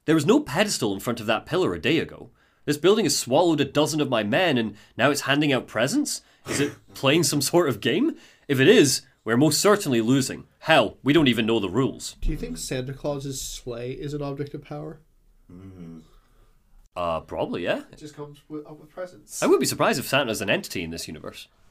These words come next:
Speaker 1: That would make sense. Or a power utilitarian.
Speaker 2: It's for the Christmas D L C.
Speaker 1: <laughs> Yeah,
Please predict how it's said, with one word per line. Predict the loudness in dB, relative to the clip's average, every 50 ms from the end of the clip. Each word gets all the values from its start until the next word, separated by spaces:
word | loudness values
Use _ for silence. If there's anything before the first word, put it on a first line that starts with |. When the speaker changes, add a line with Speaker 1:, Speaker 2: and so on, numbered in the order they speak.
| _ -6
Speaker 1:
That | -4 -4
would | -4 -6
make | -8 -8 -6
sense. | -6 -6 -6 -2 0
Or | 0 0
a | 2
power | 2 2 2 2
utilitarian. | 2 0 -2 -2 -4 -4 -4 -4 -4 -4 -6 -10 -16 _ _ _ _ _ _ -20 -20 -20 _
Speaker 2:
It's | _ -20
for | -18 -10 -6 -4 -4
the | -4 -6
Christmas | -6 -6 -6 -6 -4 -6 -8 -8
D | -8 -8
L | -6 -6 -6
C. | -6 -6 -4 -4 -6 -6 -8
Speaker 1:
<laughs> | -8
Yeah, | -2 0 2 2 2